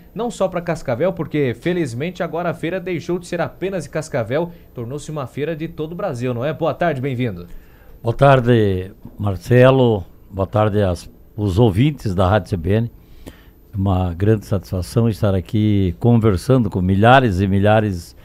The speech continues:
Speaker 2: de pessoas, né? O show rural, bom, a palavra já fala tudo, né? Show. Quando é show, ninguém se discute, né? É, esse show rural, graças à cabeça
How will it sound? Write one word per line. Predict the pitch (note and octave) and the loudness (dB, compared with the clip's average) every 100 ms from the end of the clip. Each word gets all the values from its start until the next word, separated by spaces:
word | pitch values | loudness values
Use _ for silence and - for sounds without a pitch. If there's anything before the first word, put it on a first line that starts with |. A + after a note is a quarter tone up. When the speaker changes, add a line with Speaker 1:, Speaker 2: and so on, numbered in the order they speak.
| - - - - | -20 -20 -20 -12
Speaker 2:
de | G#2+ | -4
pessoas, | A2+ A#2 G2 - F2 D2 D2 | 0 0 -2 -4 -8 -8 -8
né? | F2+ G#2 - - | -8 -10 -12 -14
O | E3 | -8
show | D3 F3 F3 | -2 0 0
rural, | C3+ F#2 A2 G#2+ C2+ - - - - - - - - - | 2 2 2 0 -4 -20 -20 -20 -20 -20 -20 -20 -20 -10
bom, | A2+ A2 E2+ | -2 -2 -2
a | |
palavra | F2 A#2 C3+ D#3+ | -2 2 4 4
já | E3 | 2
fala | - E3+ D#3 | 2 2 4
tudo, | C3+ A#2 F2+ | 2 0 0
né? | G#2 | -2
Show. | - - D#3 A2 - - - - | -4 6 6 6 -2 -14 -16 -18
Quando | - D3+ | -16 -10
é | D#3+ | -10
show, | - D3+ D#3+ G3+ - - - - - | -6 -6 -6 -12 -20 -20 -20 -20 -14
ninguém | B2+ G#2 | -8 -8
se | G2 A#2 | -10 -12
discute, | G#2 - F2+ - - | -14 -14 -16 -16 -16
né? | - A#2+ - - - - - - | -8 -8 -10 -20 -20 -20 -20 -18
É, | - G#2 G#2 G2+ G2 G2 G2 - _ | -6 0 2 2 2 2 0 -4 _
esse | C3+ B2+ - C#3+ | -4 -2 -2 -6
show | - C3 C3 B2+ E2 | -2 4 4 4 0
rural, | F2 E2+ F#2 G2 D#2+ - - - _ - - - _ - - | -2 -2 0 0 -2 -12 -20 -20 _ -20 -20 -20 _ -20 -14
graças | G#2 A2+ C3 C3 - B2 G2+ F#2 - | -2 4 4 2 2 2 2 -4 -6
à | F#2+ | -8
cabeça | - A#2 G2+ B2 - A#2 F2+ | 0 2 4 2 4 2 2